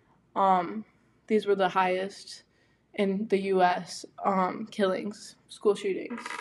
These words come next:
So I felt like that was also very important to get out there and get on the table.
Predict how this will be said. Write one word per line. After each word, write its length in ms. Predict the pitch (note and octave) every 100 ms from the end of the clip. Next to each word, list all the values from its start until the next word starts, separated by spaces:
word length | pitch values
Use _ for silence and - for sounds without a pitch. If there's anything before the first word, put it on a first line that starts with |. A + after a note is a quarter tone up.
| - -
So 400 | G3 F#3+ A3+ - _ _ _ -
I 80 |
felt 160 | A3 B3
like 120 | A3+
that 120 | A3
was 80 | G#3+
also 240 | G3+ G3 G3+
very 220 | G3 F#3+
important 520 | F#3 G3+ G#3 G3 - _ _ _ _
to 100 | -
get 140 | G#3+ G3+
out 240 | G3 G3
there 160 | G#3 G3
and 100 | F#3+
get 80 | F#3+
on 140 | F#3
the 60 | F#3
table. 420 | F#3+ F#3 F#3